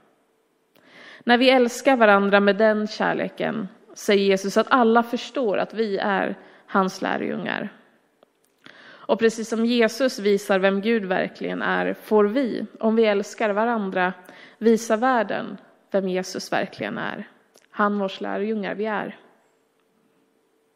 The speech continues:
Men den gudomliga kärleken som Paulus beskriver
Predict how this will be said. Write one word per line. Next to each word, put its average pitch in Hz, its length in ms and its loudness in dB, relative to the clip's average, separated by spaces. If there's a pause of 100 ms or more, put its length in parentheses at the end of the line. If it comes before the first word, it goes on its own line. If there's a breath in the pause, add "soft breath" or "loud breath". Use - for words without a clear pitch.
(1900 loud breath)
Men 233 180 4
den 247 120 4
gudomliga 254 520 4
kärleken 202 640 0
som 196 260 -2
Paulus 196 480 2
beskriver 196 720 0